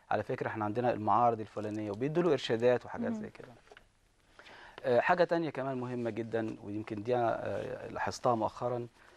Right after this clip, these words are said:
Speaker 1: آه، أصدقاء دعيتهم من الخارج عشان يجوا للمعرض، وعايز أقول لك إن هم جم وهم خايفين جدا، فاكرين إن هم هينزلوا المطار يلاقوا
Speaker 2: مم.
Speaker 1: فيه مشاكل كتيرة مقابلاهم.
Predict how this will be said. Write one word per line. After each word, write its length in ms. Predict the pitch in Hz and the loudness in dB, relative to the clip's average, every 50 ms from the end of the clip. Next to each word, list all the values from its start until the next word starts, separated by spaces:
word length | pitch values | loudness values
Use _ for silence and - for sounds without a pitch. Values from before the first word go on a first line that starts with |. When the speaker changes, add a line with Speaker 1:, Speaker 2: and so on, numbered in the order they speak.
| - _ _ _ _ - | -20 _ _ _ _ -4
Speaker 1:
آه، 960 | - 110 104 104 107 107 104 104 101 101 101 101 101 101 104 - - - 117 | -2 0 2 2 2 2 2 2 4 4 4 4 2 2 0 -2 0 2 0
أصدقاء 460 | 120 120 123 123 - 156 160 151 - _ - - | 2 0 -2 4 6 6 6 6 4 _ -16 -10
دعيتهم 460 | 104 107 113 131 - - 113 107 107 | -4 -2 -2 -2 -2 -4 -8 -6 -6
من 220 | 113 120 113 110 | -6 -6 -6 -6
الخارج 540 | 110 104 - - 135 135 139 135 123 120 - | -8 -10 -6 0 0 0 0 0 -4 -6 -10
عشان 300 | 127 127 - - 110 110 | -12 -8 -8 -6 -4 -4
يجوا 220 | 117 117 117 113 107 | -4 -4 -4 -6 -6
للمعرض، 880 | 101 107 107 98 101 101 - 95 98 101 110 127 135 131 127 131 127 131 _ _ _ _ _ _ _ _ | -4 -6 -6 -6 -8 -10 -8 -8 -6 0 2 4 6 6 6 4 0 -2 _ _ _ _ _ _ _ _
وعايز 440 | - 104 120 123 120 117 127 143 139 | -10 -4 -2 4 6 6 6 6 4
أقول 120 | 139 143 | 2 0
لك 100 | 147 131 | 0 -2
إن 80 | 123 120 | -4 -6
هم 260 | 131 139 143 139 139 135 131 131 - - | -6 -4 -2 2 4 6 6 4 2 -2
جم 340 | 78 78 104 123 139 143 135 | -14 -6 -4 -4 -2 -2 -4
وهم 240 | 117 123 143 175 - | -6 -4 -2 -2 -2
خايفين 400 | - - 120 113 - - 147 139 | 0 2 0 0 2 4 4 4
جدا، 280 | 143 139 127 113 98 101 - | 4 4 2 0 -8 -8 -8
فاكرين 300 | - 107 - 131 131 123 | -8 -8 -6 -4 -4 -4
إن 60 | 120 | -2
هم 80 | 117 120 | -2 0
هينزلوا 280 | 117 110 107 139 156 | -2 0 2 2 2
المطار 480 | 151 139 131 127 - 143 139 139 139 131 | 4 4 2 4 6 8 8 8 8 6
يلاقوا 320 | 120 110 117 127 - - | 4 2 4 4 4 4
Speaker 2:
مم. 60 | 107 - | 0 -4
Speaker 1:
فيه 260 | 131 123 131 127 120 | -6 -4 -4 -4 -2
مشاكل 460 | 113 104 - - 151 151 147 - 131 | -4 -2 4 6 6 6 6 2 -8
كتيرة 340 | - - - - 139 131 127 | -8 -8 -4 -2 2 2 2
مقابلاهم. 680 | 117 110 110 110 110 117 131 127 120 117 120 120 117 | 2 0 -4 -4 0 2 2 4 4 2 0 -2 -4